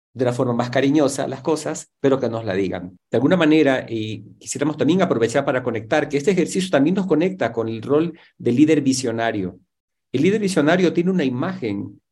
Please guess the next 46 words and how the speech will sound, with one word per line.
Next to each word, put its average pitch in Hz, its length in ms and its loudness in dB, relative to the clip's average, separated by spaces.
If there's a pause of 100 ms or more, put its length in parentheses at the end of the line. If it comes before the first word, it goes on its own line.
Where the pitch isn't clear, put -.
(160)
en 117 100 -8
su 117 120 -6
cabeza, 107 560 -2 (580)
tiene 147 200 2
una 165 320 4
visión 127 500 2
a 117 60 4
dónde 123 240 0
quiere 127 240 -2
llegar. 101 420 -4 (380)
Es 131 100 -8
como 190 160 2
la 175 140 4
pintura 143 420 2
de 117 100 2
Van 113 180 0
Gogh 143 160 0
que 135 80 -4
tenían 120 260 -4
en 120 60 -6
sus 113 180 -10
manos. 98 480 -8 (320)
¿Cómo 196 220 -2
transmitimos 135 840 -4 (400)
esa 139 220 -2
imagen 147 380 -4
al 117 100 -8
equipo? 107 460 -14 (920)
¿Cómo 165 160 2
logramos 151 600 2 (120)
transmi-, 123 260 -6
transmitir 131 440 0
esa 147 160 -2
idea 123 380 2
al 104 100 -6
equipo? 104 340 -6
Y 127 80 -4
es - 80 -12
también 165 320 -2
un 156 120 -8
po-, 135 100 -4
un 123 120 -8
poquito 147 320 -4
lo 113 80 -2
que 104 100 -6
queríamos, 120 560 -4